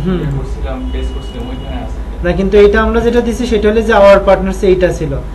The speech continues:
Speaker 1: কিন্তু
Speaker 2: ও।
Speaker 1: এটা change হচ্ছে না, হয় নাই। তার মানে বাংলা বিএনবিডি বা বিএন এইটাতে কোনো problem করতেছে,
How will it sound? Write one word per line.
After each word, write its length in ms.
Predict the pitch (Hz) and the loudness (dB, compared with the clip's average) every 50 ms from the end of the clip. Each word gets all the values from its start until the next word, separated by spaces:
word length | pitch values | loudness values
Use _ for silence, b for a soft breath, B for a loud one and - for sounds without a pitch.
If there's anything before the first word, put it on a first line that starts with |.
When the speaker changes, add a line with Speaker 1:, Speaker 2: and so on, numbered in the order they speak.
| B B B - - | B B B -6 -4
Speaker 1:
কিন্তু 180 | 190 180 180 202 | -4 0 2 2
Speaker 2:
ও। 60 | 196 | 2
Speaker 1:
এটা 160 | 190 196 208 208 196 196 - | 4 4 4 4 4 4 0
change 160 | 208 208 202 185 170 175 | -2 -2 -2 0 0 -2
হচ্ছে 220 | 175 175 - - 160 151 | -2 -2 -4 -6 -6 -6
না, 60 | 156 151 160 | -6 -4 -2
হয় 140 | 175 170 165 165 | -2 -2 -2 -4
নাই। 120 | 143 127 - - - - - - - - - - - - - - - - - - | -4 -6 -6 -8 -8 -8 -8 -8 -10 -10 -10 -12 -12 -12 -14 -14 -14 -14 -12 -6
তার 160 | - 175 185 190 | -2 0 0 2
মানে 120 | 202 202 220 214 180 196 | 2 0 -2 0 2 2
বাংলা 240 | 190 190 196 196 196 196 190 175 165 | 2 2 4 6 6 6 4 4 0
বিএনবিডি 500 | 185 196 202 208 208 190 202 202 202 208 202 185 | 0 0 0 0 0 0 -2 -2 -2 -2 0 2
বা 80 | 196 190 175 156 | 2 2 2 0
বিএন 220 | 180 185 190 190 196 196 185 | -2 -2 0 0 0 0 -2
এইটাতে 300 | 175 - 190 185 185 190 190 190 190 | 0 0 0 0 0 0 -2 0 -2
কোনো 120 | 190 185 180 - 185 | -2 -4 -4 -4 -4
problem 280 | 170 151 156 160 160 160 151 | -4 -4 -4 -6 -6 -6 -6
করতেছে, 400 | 151 135 143 147 135 123 - - | -8 -8 -8 -8 -10 -10 -10 -10